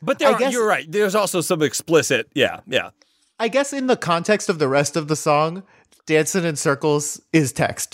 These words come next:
Speaker 2: to me. You know, like <laughs>
Speaker 1: That's true. Yeah. Uh, the,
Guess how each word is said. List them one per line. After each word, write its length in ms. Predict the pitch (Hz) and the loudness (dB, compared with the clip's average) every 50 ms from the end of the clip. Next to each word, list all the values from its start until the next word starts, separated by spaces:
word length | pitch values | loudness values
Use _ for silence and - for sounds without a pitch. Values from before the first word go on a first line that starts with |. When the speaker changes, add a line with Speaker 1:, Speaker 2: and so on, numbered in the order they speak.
| - | -2
Speaker 2:
to 80 | 139 127 | -2 -2
me. 100 | 113 - 151 - 127 127 - - - | 0 -2 -2 -2 -2 -2 -4 -4 0
You 100 | 180 180 | 2 4
know, 160 | - 175 180 | 4 4 4
like 240 | - 170 160 165 - 523 | 2 0 2 2 0 -2
<laughs> 40 | - - 175 466 - - - 440 - _ - 494 - _ - 523 - - _ _ _ _ _ _ _ _ _ _ _ _ _ - - 381 311 269 254 247 226 220 208 202 - - - _ - | 0 0 -4 -4 -2 0 0 0 0 _ -2 -2 -2 _ -2 -2 -2 -4 _ _ _ _ _ _ _ _ _ _ _ _ _ 0 2 2 2 2 -2 -8 -8 -10 -12 -12 -14 -18 -10 _ 2
Speaker 1:
That's 220 | 202 190 170 - | 2 2 2 0
true. 220 | - - 120 98 113 | -2 -4 -4 -2 0
Yeah. 220 | 139 139 117 107 - - - _ | 2 2 2 2 0 -2 -8 _
Uh, 280 | - 190 196 185 180 175 170 | -2 0 0 0 0 -2 -6
the, 140 | 160 214 | -8 -8